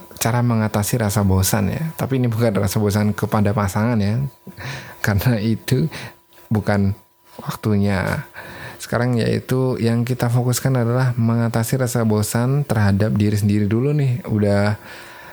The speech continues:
lama juga kan di rumah sendiri, pasti bingung mau ngapain ya. Justru dengan sendirinya kita, ataupun maksudnya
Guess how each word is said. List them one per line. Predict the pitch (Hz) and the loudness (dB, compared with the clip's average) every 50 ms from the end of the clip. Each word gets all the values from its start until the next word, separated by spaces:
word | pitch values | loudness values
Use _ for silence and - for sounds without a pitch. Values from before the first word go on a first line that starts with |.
| - - | -8 -4
lama | - 104 107 107 104 | -2 0 2 2 2
juga | 98 107 110 127 139 127 127 | 2 0 0 2 2 0 0
kan | 147 160 156 123 | 0 0 0 2
di | 110 107 104 | 2 2 2
rumah | 104 104 104 104 107 | 2 2 2 0 0
sendiri, | - - 104 104 107 107 107 113 127 135 139 139 | 0 0 2 2 2 2 2 2 0 0 0 0
pasti | 127 117 - - 120 | 0 0 0 0 0
bingung | 104 101 98 101 113 117 113 | 2 2 2 2 2 2 2
mau | 107 104 101 | 2 0 2
ngapain | 101 98 190 - - 110 110 110 101 | 0 0 0 0 0 0 2 2 2
ya. | 98 95 95 98 107 120 143 170 113 | 2 2 2 0 0 -2 -2 -2 0
Justru | 110 110 113 110 - - 139 151 156 151 - | 2 2 2 0 0 -2 0 0 0 0 0
dengan | 113 113 110 113 113 113 113 113 113 113 - - - - - - _ _ _ _ _ _ _ _ - | 0 0 0 0 0 0 0 0 -2 -4 -6 -10 -18 -20 -20 -20 _ _ _ _ _ _ _ _ -14
sendirinya | - - 127 123 120 117 113 113 113 113 117 117 117 | -8 -4 -2 0 2 2 2 2 0 0 0 0 -2
kita, | - - 139 135 135 - 101 98 101 104 113 117 120 | -2 -2 -4 -2 0 0 0 2 2 2 2 0 0
ataupun | 113 117 110 117 - 117 110 110 | 0 -2 -2 0 0 0 0 2
maksudnya | 110 107 - - 117 117 117 113 117 - 180 | 0 0 -2 -2 0 0 0 0 0 -2 -6